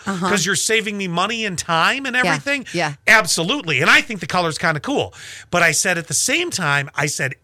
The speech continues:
Speaker 2: "If it seems like I'm getting my friends to," 'cause I'm not. This was his suggestion.
Speaker 1: <sighs>
Speaker 2: You know,
Speaker 1: This
Speaker 2: this was his.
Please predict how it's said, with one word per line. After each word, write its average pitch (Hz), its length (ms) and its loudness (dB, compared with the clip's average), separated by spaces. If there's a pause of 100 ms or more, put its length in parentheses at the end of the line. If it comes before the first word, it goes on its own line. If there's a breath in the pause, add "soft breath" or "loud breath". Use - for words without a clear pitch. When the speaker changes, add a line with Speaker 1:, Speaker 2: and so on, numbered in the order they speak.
Speaker 2:
"If 285 300 2
it 311 180 -6
seems 226 520 -4
like 160 280 -2
I'm 202 240 2
getting 214 240 -4
my 190 200 -2
friends 185 680 0 (560 loud breath)
to," - 180 -2
'cause 208 200 -2
I'm 208 160 2
not. 311 360 2
This 277 200 2
was 302 160 0
his 269 320 -2
suggestion. 220 800 -2
Speaker 1:
<sighs> - 60 -14 (720 loud breath)
Speaker 2:
You 196 160 2
know, 247 260 2
Speaker 1:
This 247 220 -2
Speaker 2:
this 302 60 -2
was 302 180 -2
his. 254 240 -2